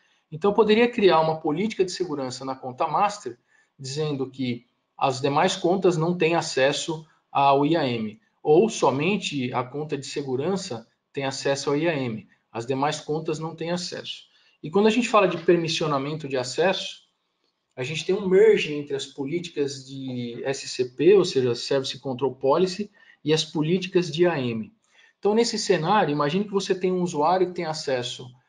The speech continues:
ah, aqui à direita, a permissão de I A M do usuário dá direito a ele acessar serviços E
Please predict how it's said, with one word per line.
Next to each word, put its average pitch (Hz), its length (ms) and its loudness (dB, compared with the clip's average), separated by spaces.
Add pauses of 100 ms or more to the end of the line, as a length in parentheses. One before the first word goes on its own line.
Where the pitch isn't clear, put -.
(200)
ah, 120 480 -4
aqui 165 200 -4
à 160 60 0
direita, 123 460 0
a 110 40 -8
permissão 156 540 -2
de 185 120 2
I 190 40 6
A 170 100 4
M 135 220 -2
do 139 140 -4
usuário 147 500 0
dá 156 120 -2
direito 147 360 -4
a 147 40 0
ele 139 80 0
acessar 131 500 -6
serviços 160 460 -4
E 156 60 -10